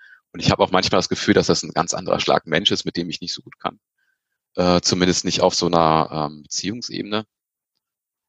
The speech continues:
Ja, und die dritte Frage ist, glaub ich, eher so was Politisches. Also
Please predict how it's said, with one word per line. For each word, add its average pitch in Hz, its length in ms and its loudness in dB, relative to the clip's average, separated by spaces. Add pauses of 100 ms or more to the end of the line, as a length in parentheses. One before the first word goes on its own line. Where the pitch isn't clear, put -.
Ja, 95 260 4
und 95 120 -4
die 92 60 -8
dritte 110 260 2
Frage 107 360 4
ist, 104 140 2
glaub 98 180 2
ich, - 160 -4
eher 101 140 4
so 95 100 0
was 95 120 0
Politisches. - 580 0
Also 87 280 0